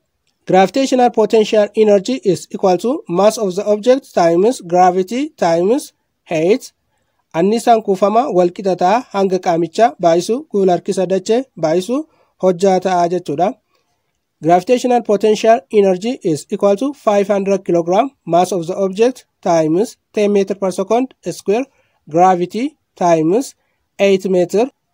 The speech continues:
height. Annisaan kuufama wal qixa ta'a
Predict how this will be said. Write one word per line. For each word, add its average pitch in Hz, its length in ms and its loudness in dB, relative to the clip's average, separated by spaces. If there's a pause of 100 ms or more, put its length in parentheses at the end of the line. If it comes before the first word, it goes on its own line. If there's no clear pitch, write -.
(160)
height. 170 440 0 (1600)
Annisaan 233 500 2
kuufama 196 480 0
wal 170 220 2
qixa 190 240 -2
ta'a 175 320 -2